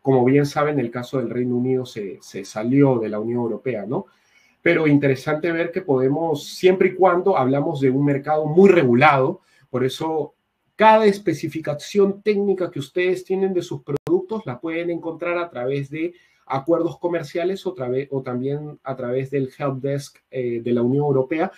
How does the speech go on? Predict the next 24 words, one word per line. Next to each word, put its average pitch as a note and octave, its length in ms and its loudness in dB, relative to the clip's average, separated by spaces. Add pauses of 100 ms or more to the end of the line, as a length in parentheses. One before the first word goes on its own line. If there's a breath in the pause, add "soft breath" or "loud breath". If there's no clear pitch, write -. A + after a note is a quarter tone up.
(240 loud breath)
para D3 240 2
ver D#3+ 180 -2
un D#3+ 120 -6
poco E3+ 260 -6
las D3 180 -4
regulaciones, C3 760 -2
sobre A#2 240 -6
todo C3 260 -2
a B2+ 80 -2
nivel A#2+ 320 -4
de B2+ 80 -4
los A#2+ 140 -6
productos A#2+ 500 -6
agrícolas, B2 840 -4
¿no? D3 260 -4 (480 soft breath)
Qué D#3 140 -2
normativas, C3+ 920 0
qué C3 140 -10
certificaciones C3 1000 -2
están C3+ 280 -6
pidiendo. C3+ 440 -2
Por C#3+ 140 4
lo D3 140 2
pronto, E3 440 2